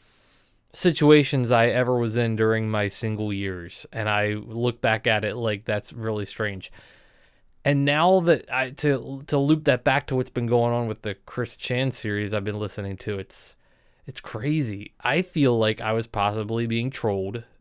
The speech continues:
that I was possibly being, um, ridiculed for no other reason than just for the sake of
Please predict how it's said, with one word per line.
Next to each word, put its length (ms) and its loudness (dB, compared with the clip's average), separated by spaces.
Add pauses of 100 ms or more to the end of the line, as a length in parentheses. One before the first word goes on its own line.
that 220 2
I 80 4
was 140 -2
possibly 640 -2
being, 560 -4 (600)
um, 520 -4 (1040)
ridiculed 640 4
for 140 -2
no 220 6
other 220 2
reason 520 -2
than 520 0 (140)
just 480 -6
for 400 -2
the 120 -6
sake 420 -2
of 440 -2